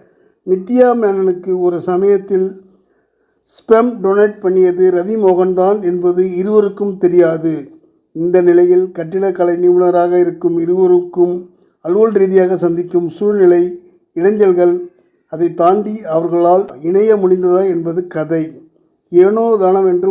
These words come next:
ஒரு படத்தை இயக்கிவிட்டு போகாமல் பெண்களுக்கு உணர்வுபூர்வமாக ஒரு ஈடுபாட்டை ஏற்படுத்தியிருக்கும் இந்த கதையை தந்து வித்தியாசமானவராக வெளிப்படுத்தி இருக்கிறார் கிருத்திகா உதயநிதி. கதையோடு கதையாக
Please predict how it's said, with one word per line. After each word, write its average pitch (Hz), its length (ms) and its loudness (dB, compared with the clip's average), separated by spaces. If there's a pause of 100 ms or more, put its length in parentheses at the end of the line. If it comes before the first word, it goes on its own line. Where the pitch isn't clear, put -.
(100)
ஒரு 170 160 -2
படத்தை 180 340 -2
இயக்கிவிட்டு 175 560 0
போகாமல் 165 480 0 (600)
பெண்களுக்கு 220 560 0 (120)
உணர்வுபூர்வமாக 185 840 2 (1080)
ஒரு 175 120 2 (120)
ஈடுபாட்டை 220 500 2 (100)
ஏற்படுத்தியிருக்கும் 175 800 -2
இந்த 165 140 -4 (100)
கதையை 185 300 2 (120)
தந்து 170 300 0 (420)
வித்தியாசமானவராக 185 1200 0 (120)
வெளிப்படுத்தி 190 600 -4 (220)
இருக்கிறார் 170 560 0 (540)
கிருத்திகா 196 440 0 (180)
உதயநிதி. 170 520 0 (680)
கதையோடு 208 480 2 (100)
கதையாக 175 520 -2